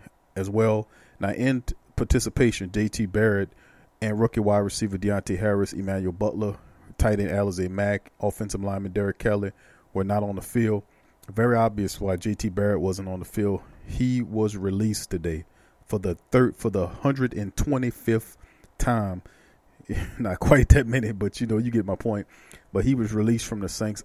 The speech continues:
again, man. Again, again, again. And, of course, we've seen this pa-, this pattern before, but he was released, and the Saints put a tight end, re-signed Jake Powell, who's with the team some time ago. They bring him back.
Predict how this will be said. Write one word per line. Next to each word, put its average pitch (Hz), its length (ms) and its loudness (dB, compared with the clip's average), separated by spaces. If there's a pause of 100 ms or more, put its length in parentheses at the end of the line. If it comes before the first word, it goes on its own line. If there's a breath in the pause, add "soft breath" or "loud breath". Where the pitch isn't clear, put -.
again, 87 540 -6
man. 87 380 -6
Again, 110 480 -2
again, 98 320 -4
again. 104 320 -4 (480 soft breath)
And, 98 180 -4
of 92 160 -6
course, 123 320 2
we've 107 260 -4 (120)
seen 123 400 0
this 107 100 -2
pa-, 107 480 0
this 104 160 -6
pattern 104 400 0
before, 101 460 -2
but 95 140 -4
he 117 100 0
was 98 120 -4
released, 98 480 -2 (300 loud breath)
and 92 140 -6
the - 20 -4
Saints 107 460 -4
put 110 240 -2
a 95 100 -4
tight 98 320 0
end, 92 240 -4
re-signed 95 500 -4
Jake 101 280 -2
Powell, 101 400 0
who's 95 180 -6
with 90 140 -10
the 87 80 -8
team 92 400 -8 (360 soft breath)
some 104 220 -2
time 107 300 2
ago. 92 320 -2 (180)
They 98 80 -2
bring 95 240 -2
him 95 180 -6
back. 78 220 -6